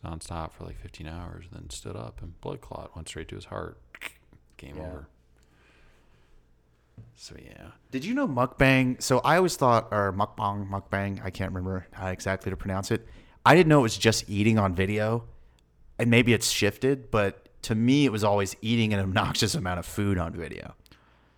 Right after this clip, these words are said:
Speaker 2: So I'm sorry to, st-, I'm just gonna pin, put a pin in that for the thing I learned on this episode.
Speaker 1: <laughs>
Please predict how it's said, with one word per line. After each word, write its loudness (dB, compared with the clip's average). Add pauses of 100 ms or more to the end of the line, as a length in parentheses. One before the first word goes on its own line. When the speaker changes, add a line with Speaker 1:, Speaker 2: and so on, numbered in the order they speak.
(320)
Speaker 2:
So -2
I'm -8
sorry 2
to, -2
st-, -8
I'm -2
just -6
gonna -2
pin, 0
put -2
a -12
pin -2
in -4
that -4
for -2
the -8
thing -6
I -4
learned -4
on -2
this -6
episode. -4
Speaker 1:
<laughs> -10